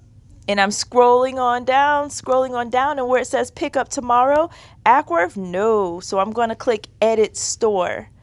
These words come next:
And it lets me edit the store the same way by editing my location.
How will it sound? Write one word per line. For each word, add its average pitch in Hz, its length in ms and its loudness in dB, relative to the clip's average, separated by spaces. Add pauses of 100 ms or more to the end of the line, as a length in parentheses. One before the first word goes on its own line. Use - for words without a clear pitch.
(1040)
And 240 120 0
it 214 100 -2
lets 254 240 2
me 277 200 -6
edit 247 280 4
the 302 80 -2
store 233 460 0
the 240 100 -2
same 247 400 -2
way 240 340 0
by 196 680 2 (560)
editing 226 520 -2
my 196 220 2
location. 214 840 -4